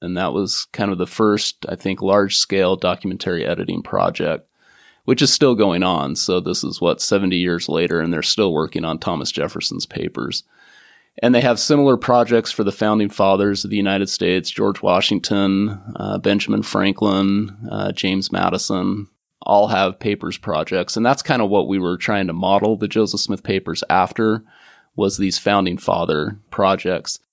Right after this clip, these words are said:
In terms of American religious leaders, one of the prominent documentary editing projects was the papers of Jonathan Edwards, uh, which was, uh, I think, done by Yale University. And that's been kind of a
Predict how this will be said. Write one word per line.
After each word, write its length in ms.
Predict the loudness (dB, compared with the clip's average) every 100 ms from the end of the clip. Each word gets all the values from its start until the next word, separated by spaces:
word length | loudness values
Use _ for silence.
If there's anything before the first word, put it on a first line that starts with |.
| _ _ _
In 160 | 0 2
terms 320 | 4 2 2
of 100 | 2
American 500 | 4 4 2 2 0
religious 540 | 0 2 2 2 -2
leaders, 600 | 0 0 2 0 0 -4
one 200 | -4 -2
of 100 | 0
the 240 | 2 2 0
prominent 640 | 0 2 4 2 0 -2
documentary 640 | 0 0 0 -6 -4 -2 0
editing 600 | 0 0 -2 -2 -4 -8 -2
projects 580 | 2 2 2 -2 -2
was 220 | -4 -4 -2
the 120 | -4
papers 540 | 0 0 2 0 0
of 380 | 0 0 0 -2
Jonathan 500 | 0 2 0 -2 -2
Edwards, 720 | 0 2 2 2 0 -2 -4 -12 -8
uh, 340 | -6 -4 -4
which 300 | -4 -6 -4
was, 580 | -2 0 -2 -2 -4 -8 _ -14
uh, 280 | -10 -8 -8 -8
I 40 |
think, 280 | -6 -2 0
done 200 | 0 2
by 120 | 2
Yale 360 | 0 2 4 4
University. 800 | 2 0 0 -2 -2 -2 -2 -2 -6 _ -2
And 160 | 2
that's 200 | 4 2
been 200 | 2 0
kind 220 | 2 2 4
of 80 |
a 320 | 4 4 4